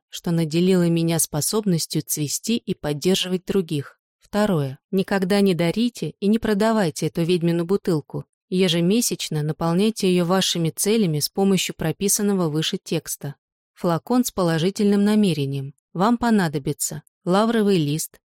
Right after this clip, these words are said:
тимьян для защиты и комфорта, шалфей лучше всех других средств изгоняет негатив, мята полевая для свежести и силы, лаванда для чистоты, базилик для мира и защиты, розмарин для любви, долгой жизни, счастья,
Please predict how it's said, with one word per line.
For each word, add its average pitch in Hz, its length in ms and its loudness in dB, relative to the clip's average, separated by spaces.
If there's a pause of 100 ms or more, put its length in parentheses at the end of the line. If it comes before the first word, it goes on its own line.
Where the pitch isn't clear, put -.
(100)
тимьян 196 420 2
для 190 160 4
защиты 170 540 -2
и - 20 0
комфорта, 160 720 -6 (140)
шалфей 220 680 -2
лучше 202 320 0
всех 190 260 0
других 175 360 0
средств 202 320 0
изгоняет 165 560 0
негатив, 165 580 -4 (260)
мята 202 320 0
полевая 190 540 2
для 160 220 -2
свежести 185 560 0
и 151 80 0
силы, 151 460 -6 (340)
лаванда 180 480 2
для 160 180 0
чистоты, 160 680 -6 (340)
базилик 190 580 2
для 175 200 2
мира 214 280 4
и 175 80 2
защиты, 156 640 -4 (180)
розмарин 190 560 2
для 175 160 2
любви, 170 380 0
долгой 175 400 2
жизни, 180 400 0
счастья, 156 640 -6